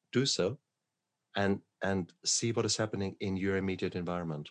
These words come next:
See what you can do. And you can lead with integrity and humility. And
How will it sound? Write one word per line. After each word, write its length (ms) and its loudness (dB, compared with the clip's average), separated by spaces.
See 320 0
what 260 -2
you 100 0
can 280 -4
do. 220 -4
And 140 -2
you 80 2
can 240 0
lead 240 2
with 120 -4
integrity 880 -4
and 220 -6
humility. 800 -2
And 520 -2